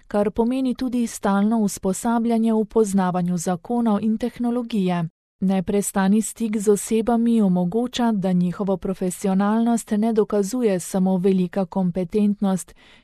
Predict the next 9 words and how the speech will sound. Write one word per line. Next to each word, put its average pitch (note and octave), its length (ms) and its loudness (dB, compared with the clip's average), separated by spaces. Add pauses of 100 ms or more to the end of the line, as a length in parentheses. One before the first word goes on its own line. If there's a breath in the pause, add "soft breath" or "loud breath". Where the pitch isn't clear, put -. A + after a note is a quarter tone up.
ki G3 140 -4
se F#3 180 -4
od F#3+ 160 0
zaposlenih G3 840 0
zahteva, F#3 720 -2 (360 soft breath)
ampak G#3 420 0
tudi B3 260 -4
globoka A3 600 0
poštenost G3+ 880 -2